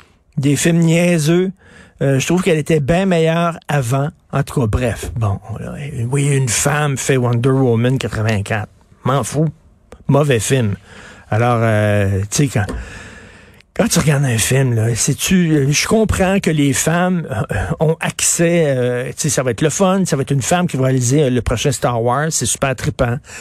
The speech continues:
c'est le fun, que les femmes aient aussi accès à des gros budgets, des grosses équipes, et tout ça, je comprends, mais, tu sais, la, la finalité de l'affaire, c'est que c'est-tu un bon film ou c'est pas un bon film ?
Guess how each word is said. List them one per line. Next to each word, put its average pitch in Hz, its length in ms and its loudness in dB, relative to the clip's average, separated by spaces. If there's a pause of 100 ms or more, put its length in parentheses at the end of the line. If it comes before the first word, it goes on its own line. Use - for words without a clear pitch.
(100)
c'est - 140 -2
le 131 80 2
fun, 139 240 0
que 151 120 -2
les 143 120 2
femmes 165 300 0
aient 135 160 -2
aussi 175 420 -2
accès 160 580 0 (320)
à 135 140 -2
des 131 160 0
gros 131 220 2
budgets, 160 580 2
des 147 140 -2
grosses 147 400 0
équipes, 160 400 -2
et 143 60 -2
tout - 80 -8
ça, 170 120 0
je - 140 -4
comprends, 156 360 2
mais, 123 200 -2 (520)
tu 156 140 2
sais, 147 80 2
la, 120 140 -2
la 139 180 0
finalité 170 600 2
de 175 60 0
l'affaire, 160 360 0
c'est - 100 -8
que - 60 -8
c'est-tu - 220 0
un 196 80 2
bon 139 200 0
film 185 200 2
ou - 20 0
c'est 135 160 -2
pas 143 100 0
un 143 60 0
bon 107 180 -4
film ? - 220 -10